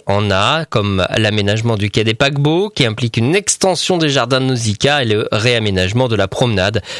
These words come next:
Autre projet de taille, les travaux engagés d'ici un an dans la salle omnisport d'En Raymond pour un total de dix millions d'euros.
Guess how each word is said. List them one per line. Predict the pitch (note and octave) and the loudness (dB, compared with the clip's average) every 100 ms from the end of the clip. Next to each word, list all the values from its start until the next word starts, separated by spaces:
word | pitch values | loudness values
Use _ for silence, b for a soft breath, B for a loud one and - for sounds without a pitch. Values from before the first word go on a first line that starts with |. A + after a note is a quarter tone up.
| B B2+ | B -2
Autre | B2+ A2+ | 0 0
projet | G#2 A2+ A2+ | -2 0 0
de | A2 | 0
taille, | G#2 B2 C3 | 0 0 2
les | A2 | 0
travaux | - A#2+ B2 | 0 0 0
engagés | A2+ G#2 C3 | 0 0 0
d'ici | A#2 - C3+ | -2 0 0
un | C3 | 2
an | D3 D3+ | 0 2
dans | B2 | 0
la | A#2 | 0
salle | - B2+ | 0 0
omnisport | B2 A2+ - F#2 G2+ | 0 -2 -2 -2 2
d'En | C3+ | 2
Raymond | A#2 G#2+ A#2+ B B - | 2 -2 -6 B B -2
pour | G#2 | 0
un | G2+ | 2
total | G#2+ B2+ A#2+ | 0 0 0
de | A2+ | 0
dix | G#2+ A#2+ | 0 0
millions | A2 G#2+ | 2 0
d'euros. | F#2+ F#2+ B2+ | 0 0 0